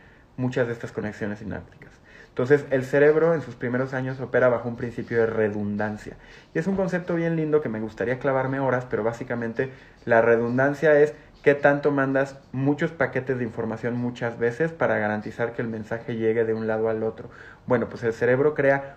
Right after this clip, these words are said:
muchas más conexiones neuronales de las que necesita al inicio de la vida y dependiendo de los estímulos, de los apapachos, de los abrazos, de los ruidos, de los sonidos, de las imágenes que el, que, que la criatura recibe en estos primeros años de vida,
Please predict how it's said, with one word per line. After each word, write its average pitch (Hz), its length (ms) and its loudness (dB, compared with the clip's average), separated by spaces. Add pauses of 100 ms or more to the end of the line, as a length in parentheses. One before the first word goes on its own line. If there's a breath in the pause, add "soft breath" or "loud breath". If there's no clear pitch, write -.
(120)
muchas 175 380 0
más 156 200 -4
conexiones 131 500 -4
neuronales 117 560 -2
de 113 80 0
las 107 160 -4
que 113 100 -4
necesita 110 540 -4
al 110 120 -4
inicio 113 340 -4
de 117 80 2
la 110 100 2
vida 143 300 0 (380 loud breath)
y 131 100 4
dependiendo 127 640 2
de 123 100 4
los 113 200 -2
estímulos, 127 640 0
de 110 80 2
los 107 160 -10
apapachos, 127 680 0
de 113 80 -2
los 110 180 -8
abrazos, 123 640 2 (320 loud breath)
de 113 100 2
los 113 240 2
ruidos, 131 440 4
de 117 80 2
los 113 140 -2
sonidos, 123 640 2
de 113 80 6
las 110 240 0
imágenes 127 600 -2
que - 120 -6
el, 113 280 -6
que, - 260 -8
que 117 100 -6
la 107 160 -4
criatura 117 560 -2 (240 loud breath)
recibe 151 540 0
en 156 100 -2
estos 147 220 -8
primeros 123 420 -6
años 123 200 -4
de 120 60 -2
vida, 180 380 0